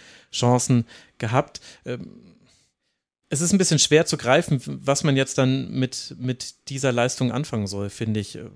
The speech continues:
weil wir wissen ja auch, dass Vietnam aus verschiedenen Gründen unterlegen ist. Äh, andererseits haben wir unter anderem ja im Testspiel gegen Deutschland gesehen,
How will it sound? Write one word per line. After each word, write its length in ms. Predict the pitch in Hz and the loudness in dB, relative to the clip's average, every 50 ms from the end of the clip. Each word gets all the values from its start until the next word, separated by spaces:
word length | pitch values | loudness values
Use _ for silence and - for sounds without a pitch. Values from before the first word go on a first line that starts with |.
| - - | -14 -4
weil 240 | - 113 110 110 110 - | -2 0 0 -2 -2 -2
wir 120 | 123 113 | -2 2
wissen 220 | 110 151 151 - 175 | 2 2 4 4 6
ja 140 | 147 143 | 6 8
auch, 160 | 143 147 139 - | 6 6 4 2
dass 260 | - 135 - - 139 117 | -2 -2 -2 -4 -8 -10
Vietnam 680 | 110 113 113 117 131 123 127 123 - 123 120 127 135 | -14 -16 -18 -14 -6 -2 -2 -2 0 0 0 0 0
aus 140 | 139 131 - | -2 -4 -4
verschiedenen 440 | - 131 - - 147 131 143 139 127 | -2 -2 -2 -2 -2 2 4 2 4
Gründen 460 | - 131 143 160 156 - 165 151 151 | 6 6 6 6 6 4 2 2 2
unterlegen 600 | 139 - 147 - 151 135 135 143 160 160 160 156 | 2 0 2 2 2 4 4 4 4 4 2 0
ist. 280 | - 165 165 - - - - - - - - _ | 0 -2 -2 -2 -4 -8 -14 -20 -20 -20 -20 _
Äh, 160 | - 135 127 - | -4 -4 -2 2
andererseits 440 | - 131 143 156 156 135 151 143 - | 2 2 4 4 4 4 4 4 6
haben 140 | 147 147 143 | 4 4 6
wir 240 | 147 151 147 147 - - - - - | 6 4 4 4 0 -6 -18 -20 -2
unter 240 | - 160 143 170 160 | 0 0 2 4 4
anderem 260 | 143 139 143 139 135 | 4 4 4 4 4
ja 160 | 131 127 123 | 2 2 2
im 80 | 120 127 | 0 0
Testspiel 320 | - 143 143 - - 147 | 0 0 -2 -2 -4 -6
gegen 180 | 123 123 117 113 | -4 -4 -4 -2
Deutschland 360 | 107 110 123 - 165 147 123 | -2 -2 -2 -2 -4 -4 -6
gesehen, 320 | 143 127 131 139 143 147 | -6 -2 0 0 0 0